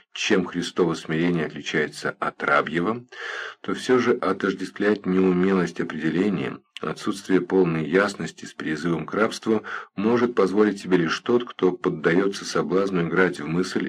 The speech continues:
играть в словесное домино. Во-вторых, если Лермонтов, во всяком случае, смирился не рабьим смирением, то для этого скудного и невинного вывода, для этой мелочи,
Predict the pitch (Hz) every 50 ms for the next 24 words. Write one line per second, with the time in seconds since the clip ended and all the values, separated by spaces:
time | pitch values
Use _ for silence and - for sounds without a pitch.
0 | - 82 78 82 80 82 87 87 - - - - 73 71 73 76 - - 80 78
1 | 78 73 85 90 101 101 82 - 50 - - _ _ _ _ _ _ _ _ _
2 | _ _ _ _ _ _ _ - - - - - - - - - - - - _
3 | - 104 98 101 - 113 110 117 117 113 - 107 107 104 101 - 101 98 95 104
4 | 101 98 98 98 95 92 - 98 92 - - 87 85 - - - - 85 82 -
5 | 95 92 - - 95 90 87 - - 90 85 82 87 95 92 - - - 85 85
6 | 85 85 82 87 85 80 - 87 82 78 - - 78 76 76 73 71 71 71 82
7 | 95 107 - - - - - - - - _ - - 82 78 76 76 76 73 71
8 | 76 80 87 95 98 95 92 87 85 85 - - - 107 107 98 87 82 78 73
9 | 76 76 - 85 87 85 82 78 85 92 90 82 73 71 73 73 69 71 78 78
10 | 76 82 76 90 95 87 78 80 80 78 - - 80 78 78 76 76 80 78 -
11 | - - 95 -